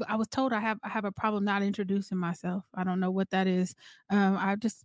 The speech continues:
probably think that we all family, I guess. I don't know. Um, but I'm doing okay. I'm a little tired today. We spent the morning in Berkeley at the, uh, United, uh, Against Hate kickoff at the press conference o-, over in, um,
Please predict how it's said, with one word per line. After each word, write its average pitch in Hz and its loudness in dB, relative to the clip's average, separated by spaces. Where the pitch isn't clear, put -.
probably 208 -2
think 220 -4
that 208 -2
we 214 2
all 208 0
family, 233 0
I 170 -2
guess. 226 -2
I 175 -2
don't 190 0
know. 254 2
Um, 285 4
but 262 4
I'm 311 2
doing 339 2
okay. 285 -2
I'm 294 0
a 494 0
little 403 4
tired 262 0
today. 180 -2
We 226 2
spent 262 -2
the 240 -2
morning 220 2
in 208 0
Berkeley 202 -2
at 190 -4
the, 190 -2
uh, 196 0
United, 196 0
uh, 180 -2
Against 196 -2
Hate 202 2
kickoff 220 -2
at 190 0
the 196 -2
press 208 2
conference 208 0
o-, 196 2
over 190 2
in, 185 2
um, 190 0